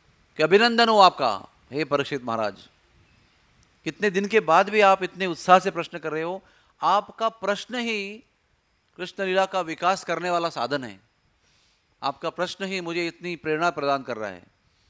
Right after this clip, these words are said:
और ऊपर से सुखदेव महाराज को परीक्षित महाराज बता रहे हैं, "महाराज, आप चिंता मत करना, मुझे कोई प्यास की वेग, प्यास का वेग नहीं सता रहा है,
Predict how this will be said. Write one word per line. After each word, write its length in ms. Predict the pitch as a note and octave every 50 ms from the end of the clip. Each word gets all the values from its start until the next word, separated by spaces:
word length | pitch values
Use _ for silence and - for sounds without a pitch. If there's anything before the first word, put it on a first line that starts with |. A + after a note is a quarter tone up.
| _ _ _ _ _ _ _ _ _ _ _ _ _ _ _ _ _ -
और 100 | D3 D3+
ऊपर 180 | D3 F3 G3
से 100 | F#3 F#3+
सुखदेव 360 | E3+ F3+ F3 E3 F3+ G3 F#3+
महाराज 280 | F3+ F3+ F3+ F#3 F#3 -
को 200 | - F#3+ F#3+ F3+
परीक्षित 340 | E3+ F3 E3 D#3+ - F#3+ F3
महाराज 200 | F3 F3+ F#3 F3
बता 260 | D#3+ D#3 D3 F3+ F#3+
रहे 120 | G3+ G3
हैं, 220 | F#3 D#3+ C#3 - -
"महाराज, 400 | C3 D3 F3+ G#3 A3 G#3+ E3+ G3
आप 160 | F3+ E3+ -
चिंता 240 | F3+ E3 D3 F#3+ F#3+
मत 140 | G3 F#3+ -
करना, 420 | F#3 F3+ F3+ G3 F#3+ F3 D3 C3 _ _ _ _ _ _ _ _ _ _ _ _ _ _ _ _ C3+
मुझे 140 | C#3+ D#3+ D#3
कोई 500 | - D#3 E3 F#3+ G3 G3 F#3+ F3 E3+ _ _ _ _ _ _ _
प्यास 320 | - C#3+ C#3+ D#3 D#3 - -
की 160 | - F3 E3
वेग, 360 | D3+ D3+ D#3+ E3+ E3 D3 D3 - _ _
प्यास 240 | C#3 C#3 C#3+ D3 -
का 120 | - D#3+ D3
वेग 240 | C3 C#3+ D#3 D3
नहीं 100 | D#3 D#3+
सता 240 | - D#3 C#3 - D3
रहा 120 | D3 D3 C#3
है, 140 | B2 A2+